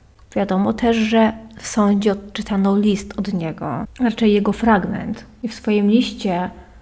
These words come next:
George Whitley, mieszkający w Iowa, powiedział sędziemu, że jego syn mógł wychowywać się w małym miasteczku, że mógł mieć wspaniałe życie z jego rodziną.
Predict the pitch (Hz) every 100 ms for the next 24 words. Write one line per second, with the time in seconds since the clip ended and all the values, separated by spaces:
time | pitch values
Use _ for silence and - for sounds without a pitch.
0 | - - _ _ _ - 214 202 202 -
1 | - 240 226 - 202 202 196 - - 220
2 | - 220 208 202 208 202 220 233 240 220
3 | 208 226 226 220 226 208 220 220 220 -
4 | - 214 220 240 262 262 254 226 214 226
5 | 233 214 226 214 196 185 185 - - 180
6 | 190 196 202 196 196 - - 233 233 -
7 | 196 190 190 - 220 226 208 208 196 -
8 | - 190 190 226 226 208 185 - 175 131
9 | - 190 190 190 190 185 190 -